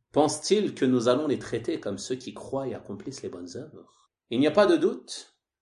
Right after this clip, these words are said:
que traiter de la même manière le croyant et les mécréants s'opposerait à la sagesse d'Allah subhanahu wa ta'ala. Allah subhanahu wa ta'ala a révélé un livre,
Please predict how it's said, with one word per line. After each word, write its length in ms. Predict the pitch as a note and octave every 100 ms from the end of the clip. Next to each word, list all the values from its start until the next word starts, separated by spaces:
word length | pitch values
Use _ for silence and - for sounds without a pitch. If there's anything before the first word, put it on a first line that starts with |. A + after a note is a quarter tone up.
| _
que 100 | D3
traiter 380 | C#3 F#3+ F#3+ G#3+
de 80 |
la 140 | E3+ D#3
même 160 | F#3+
manière 520 | F#3 D#3+ D#3 F3+ F3+ D3
le 100 | C3+
croyant 360 | - D3+ E3+
et 40 | C#3+
les 100 | B2+
mécréants 480 | C#3 - B2+ C3+ - _ _ _ _ _
s'opposerait 640 | - - E3+ E3+ C#3+ C3+ G#3
à 60 |
la 100 | D3+
sagesse 340 | C#3 D#3+ E3+ D3
d'Allah 300 | E3 G3+ G3+
subhanahu 520 | - B2 D3 B2+ A2
wa 120 | A#2
ta'ala. 380 | A2 G2 G2 F2 _ _ _ _
Allah 200 | G#2+ C#3+
subhanahu 580 | F3+ - - F3+ E3+ D3+
wa 120 | D#3
ta'ala 500 | D3+ D3+ G3 F#3+ D#3
a 60 | C3+
révélé 340 | D3 C#3+ C#3+
un 140 | C3 A#2+
livre, 640 | F#3+ C#3+ G#2+ - - _